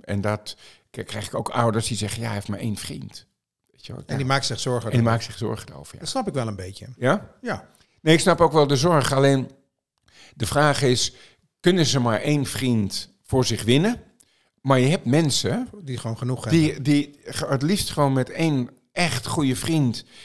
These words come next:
Speaker 1: En dat, en is dat niet beter of is dat niet min-, is dat minder gezond dan iemand die tweehonderdvierenzeventig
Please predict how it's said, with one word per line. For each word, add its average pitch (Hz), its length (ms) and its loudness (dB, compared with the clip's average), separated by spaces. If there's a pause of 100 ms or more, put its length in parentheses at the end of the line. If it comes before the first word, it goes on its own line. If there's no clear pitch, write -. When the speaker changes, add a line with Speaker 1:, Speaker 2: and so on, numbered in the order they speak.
Speaker 1:
En 175 200 0
dat, 139 220 -2 (300)
en 147 160 4
is 156 200 0
dat 143 180 0
niet 151 340 2 (360)
beter 156 720 4
of 139 240 0
is 165 160 2
dat 156 180 2
niet 143 300 2 (420)
min-, 151 420 6
is 151 160 4
dat 147 140 4
minder 190 340 6
gezond 147 340 4
dan 139 140 2
iemand 139 280 0
die 131 120 -6
tweehonderdvierenzeventig 127 1080 0